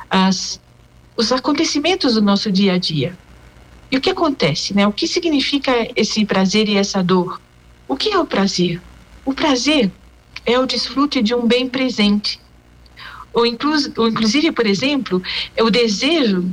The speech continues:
né, de, de um, de um bem que não está, mas a gente sente que tá chegando,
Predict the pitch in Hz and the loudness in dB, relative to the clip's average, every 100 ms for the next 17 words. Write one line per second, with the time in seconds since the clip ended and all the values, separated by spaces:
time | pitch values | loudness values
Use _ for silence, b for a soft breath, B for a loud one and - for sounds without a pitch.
0 | 185 208 233 202 220 220 214 196 B - | 0 2 2 2 2 2 2 -2 B -20
1 | - - - 202 220 226 214 196 151 - | -20 -12 0 2 4 2 2 0 0 -4
2 | - _ - - - - 190 202 196 233 | -14 _ -20 -18 -8 0 2 2 2 0
3 | 233 214 202 202 - 269 294 285 B B | -2 0 2 0 -2 -2 -2 -4 B B
4 | - 220 240 262 - - 302 320 294 262 | 0 0 2 -2 -4 -2 -2 0 -2 -2
5 | 220 - 202 180 170 165 | -2 -2 0 2 2 0